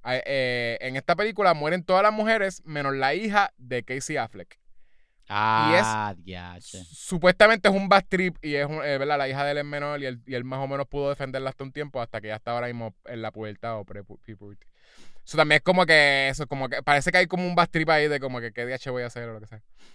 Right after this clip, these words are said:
Speaker 1: Y, y, y es, <laughs> y es exactamente lo opuesto de, de Why the Last Man. Posiblemente están ahí como, cogieron inspiración, maybe, y dijeron, "Ay, lo
Speaker 2: Sí,
Speaker 1: opuesto,
Speaker 2: sí.
Speaker 1: si hacemos lo opuesto".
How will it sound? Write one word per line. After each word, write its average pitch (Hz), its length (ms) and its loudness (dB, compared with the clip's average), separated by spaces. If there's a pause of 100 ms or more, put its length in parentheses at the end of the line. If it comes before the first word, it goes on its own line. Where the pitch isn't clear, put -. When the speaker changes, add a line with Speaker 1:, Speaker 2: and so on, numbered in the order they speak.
(600)
Speaker 1:
Y, 127 880 -4 (380)
y, - 160 -20 (100)
y 170 220 0
es, 185 180 4
<laughs> - 40 -8
y 175 180 6
es 165 80 6
exactamente 185 680 6
lo 165 80 6
opuesto 139 380 0
de, 120 260 -2
de 113 140 -6
Why 107 220 -4
the 110 100 -6
Last 117 220 -6
Man. 107 200 -14
Posiblemente 104 600 -10
están 104 300 -16
ahí 104 180 -12
como, 95 220 -18 (220)
cogieron 120 360 0
inspiración, 127 560 -2
maybe, 120 280 -6
y - 20 -8
dijeron, 113 360 -6
"Ay, 185 160 -12
lo 156 120 -6
Speaker 2:
Sí, 131 80 -4
Speaker 1:
opuesto, 127 160 -6
Speaker 2:
sí. 127 80 -10
Speaker 1:
si 120 100 -12
hacemos 127 260 -10
lo 151 80 -10
opuesto". 117 240 -18